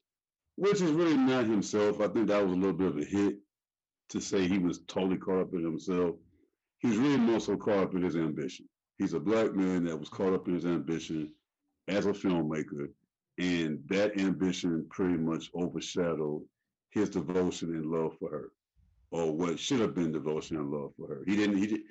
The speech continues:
he just didn't have it. And that reality, when it hit her, pissed her the fuck off. And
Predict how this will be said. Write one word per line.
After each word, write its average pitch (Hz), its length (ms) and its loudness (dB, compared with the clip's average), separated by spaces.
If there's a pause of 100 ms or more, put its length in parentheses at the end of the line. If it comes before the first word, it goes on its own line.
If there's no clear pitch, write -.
(180)
he 135 120 2
just 117 200 2
didn't 92 220 2
have 120 220 2
it. - 840 -6
And 98 120 4
that 110 180 4
reality, 107 600 6
when 98 200 4
it 80 160 2
hit 147 180 4
her, 110 180 4
pissed 123 360 0
her 117 100 4
the 107 80 2
fuck 110 320 0
off. 104 340 2 (520)
And 107 600 4